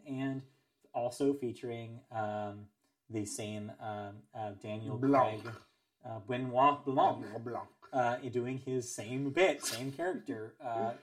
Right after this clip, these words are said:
Speaker 2: <laughs>
Speaker 1: for a different murder mystery. And I mean different murder mystery. This basically takes the concept, the loose concept of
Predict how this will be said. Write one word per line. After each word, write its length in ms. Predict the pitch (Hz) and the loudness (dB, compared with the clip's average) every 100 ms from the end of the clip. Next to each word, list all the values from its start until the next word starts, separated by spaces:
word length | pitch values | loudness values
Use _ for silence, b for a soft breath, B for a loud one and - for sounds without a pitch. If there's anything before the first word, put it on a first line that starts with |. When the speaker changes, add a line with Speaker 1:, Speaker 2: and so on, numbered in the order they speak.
| _ | _
Speaker 2:
<laughs> 200 | _ - | _ -2
Speaker 1:
for 140 | 135 | 2
a 120 | 127 | 2
different 540 | 120 285 - 160 - - _ _ _ | 4 4 4 2 0 -16 _ _ _
murder 520 | 123 127 127 127 120 214 | -2 0 4 2 2 0
mystery. 500 | 294 - 127 95 - _ _ _ - | 0 0 -6 -6 -12 _ _ _ 2
And 160 | 139 | 8
I 120 | 349 240 | 8 8
mean 540 | 214 233 180 147 131 | 6 4 2 0 -2
different 520 | 330 - 139 113 - | -2 0 -2 -4 -12
murder 280 | 131 123 117 | -8 -8 -8
mystery. 500 | 120 - 110 92 95 | -10 -12 -14 -18 -10
This 260 | 127 185 - | -6 -4 -4
basically 500 | 190 180 - 143 147 | -2 -2 -4 -4 -2
takes 340 | 139 139 139 - | 0 -2 -2 -4
the 80 | - | -10
concept, 640 | - 127 147 - 185 - | -12 -12 -12 -6 -6 -2
the 60 | |
loose 380 | 123 123 156 - | 0 4 2 2
concept 640 | - 120 120 131 151 151 - | -10 -8 -8 0 0 0 0
of 300 | 143 151 | 0 0